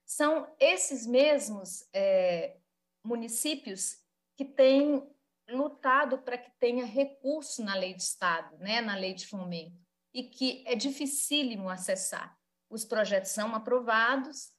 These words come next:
é, mas não há captação de recursos. Essa é uma, uma questão sempre desses municípios geopoliticamente isolados. Território estadual. Ela baseia na ideia de que a cultura não é algo separado das pessoas,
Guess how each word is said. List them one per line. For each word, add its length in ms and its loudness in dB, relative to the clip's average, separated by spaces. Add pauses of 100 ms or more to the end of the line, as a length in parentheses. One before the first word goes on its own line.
(300)
é, 640 4
mas 500 -4
não 240 0
há 120 0
captação 600 -6
de 120 -8
recursos. 400 -10
Essa 240 0
é 260 0
uma, 420 -4 (120)
uma 180 -8
questão 460 -4
sempre 480 -6
desses 360 -8
municípios 800 -10
geopoliticamente 880 -2
isolados. 420 -4 (180)
Território 300 2
estadual. 540 0 (440)
Ela 180 10
baseia 420 10
na 120 8
ideia 200 6
de 100 0
que 80 0
a 80 0
cultura 360 6
não 400 12
é 120 10
algo 360 10
separado 580 2
das 160 2
pessoas, 580 -6